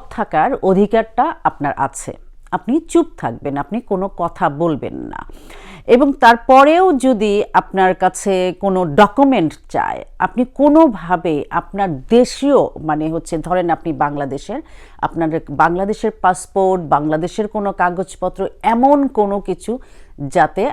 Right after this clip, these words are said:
আইসের হাতে না পড়ে, আপনি কোনোভাবেই তাকে হস্তান্তর করবেন না, এটার অধিকার আপনার আছে। এবং আর একটা জিনিস, আপনাকে পারম-, আপনাকে যদি বডি সার্চ করতে দেয়, এ,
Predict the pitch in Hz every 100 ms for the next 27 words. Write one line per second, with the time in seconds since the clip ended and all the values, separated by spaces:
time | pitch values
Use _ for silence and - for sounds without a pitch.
0 | - 156 160 - 170 156 180 247 190 131
1 | - 92 101 - - 196 208 180 170 185
2 | 262 160 - 151 165 - 175 147 135 117
3 | 131 107 123 120 107 - 214 247 220 156
4 | 160 131 76 78 127 73 58 - 135 -
5 | - - - - - - - - 226 240
6 | 370 262 160 - 190 202 208 - 233 208
7 | 208 233 311 - - 165 160 175 185 180
8 | 202 - 226 233 240 - - 202 - 202
9 | 196 190 196 135 160 180 190 247 - 185
10 | 127 - - 143 - - 139 135 127 139
11 | - 156 156